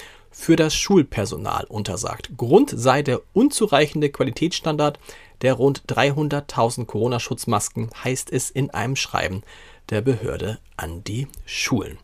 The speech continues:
Auch die Kitas laufen wieder. Sie sind derzeit im sogenannten eingeschränkten Regelbetrieb. Und da gibt's auch erste Zahlen. Die Auslastung liegt jetzt bei achtundsechzig Prozent. In der vergangenen Woche, als es nur eine erweiterte Notbetreuung gab,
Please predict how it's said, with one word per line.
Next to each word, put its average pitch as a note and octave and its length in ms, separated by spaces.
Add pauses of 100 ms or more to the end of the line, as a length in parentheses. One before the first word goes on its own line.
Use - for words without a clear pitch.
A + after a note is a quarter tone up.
(580)
Auch F3+ 140
die F#3+ 120
Kitas C4 380
laufen G#3+ 380
wieder. G#3+ 160
Sie E3+ 100
sind F3+ 240
derzeit E3+ 360
im C3+ 140
sogenannten D3 560
eingeschränkten C#3+ 600
Regelbetrieb. G3 640
Und - 140
da C3 40
gibt's C3+ 180
auch F3 140
erste F3 240
Zahlen. D#3 320
Die - 160
Auslastung D3+ 560
liegt C#3 300
jetzt C3 340
bei A#2+ 180 (140)
achtundsechzig A#2+ 1040
Prozent. F3+ 420 (480)
In C3 120
der C3 100
vergangenen C#3 640
Woche, - 260
als - 180
es A2+ 140
nur B2 220
eine A#2+ 180
erweiterte A#2 540
Notbetreuung A#2 640
gab, A2 280